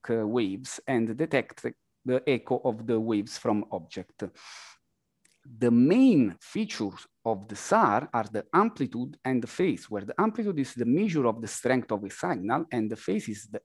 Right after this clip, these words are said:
angle of a complex number. And these are the parameters, the key parameters for arriving to the, um, ground, uh, surface deformation that are, uh, really important for structural application.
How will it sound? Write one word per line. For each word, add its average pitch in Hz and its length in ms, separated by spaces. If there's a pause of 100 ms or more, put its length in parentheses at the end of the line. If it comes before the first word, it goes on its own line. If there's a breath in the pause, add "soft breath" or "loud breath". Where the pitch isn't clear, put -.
angle 110 480
of 110 140
a 104 80
complex - 540
number. 123 340 (420 loud breath)
And 123 300
these 202 460 (300)
are 127 160
the 113 100
parameters, 123 1000 (280 loud breath)
the 117 80
key 240 160
parameters 127 840
for 120 400 (180 loud breath)
arriving 127 640
to 123 140
the, 110 260 (280 loud breath)
um, 104 480
ground, 135 580
uh, 110 480
surface - 600
deformation 117 720
that 107 260
are, 104 340 (240 loud breath)
uh, 104 140
really 127 180
important 113 580
for 104 400
structural 95 520
application. 85 760